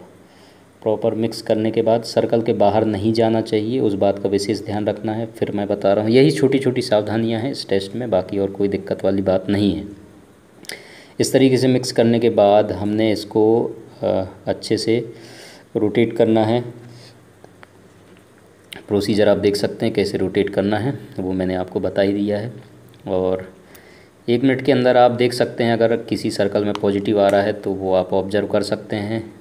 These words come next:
और दो मिनट तक आप देखें, अ, कि कौन से सर्कल में जो है agglutination आ रहा है, तो उसके हिसाब से आप इसको identify कर सकते हैं। कि कहाँ तक और कौन से dilution तक जो है agglutination आ रहा है, उस हिसाब से हम reporting करेंगे।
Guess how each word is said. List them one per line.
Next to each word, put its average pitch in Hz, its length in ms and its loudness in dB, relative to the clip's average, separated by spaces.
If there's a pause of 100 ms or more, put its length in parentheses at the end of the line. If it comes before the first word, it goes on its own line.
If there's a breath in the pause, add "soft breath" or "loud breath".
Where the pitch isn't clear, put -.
(120)
और 92 420 -6 (200)
दो 104 100 2
मिनट 104 300 -2
तक 104 120 -2
आप 98 120 2
देखें, 98 360 -2
अ, 127 40 -6 (1800 loud breath)
कि 104 100 -4
कौन 104 220 -4
से 104 120 -6
सर्कल 98 360 -2
में 101 200 -2
जो 101 120 -2
है 101 260 -4 (480)
agglutination 104 600 -2
आ 90 120 0
रहा 101 140 2
है, 104 220 -4 (240)
तो 92 320 -4
उसके 101 220 -6
हिसाब 95 300 0
से - 160 -6
आप 95 240 -2
इसको 98 220 -4
identify 98 540 -2
कर 104 240 0
सकते - 380 -4
हैं। 123 240 -4 (480 loud breath)
कि 110 100 0
कहाँ 110 400 0
तक 127 280 0
और 110 120 0
कौन 110 220 -2
से 110 120 -2
dilution 104 460 0
तक 107 180 -2
जो 104 220 -2
है 110 320 -2
agglutination 101 560 -4
आ 104 100 2
रहा 107 120 4
है, 131 60 2
उस 120 140 -2
हिसाब 98 260 0
से - 140 -8
हम 98 120 -4
reporting 113 440 0
करेंगे। 110 360 2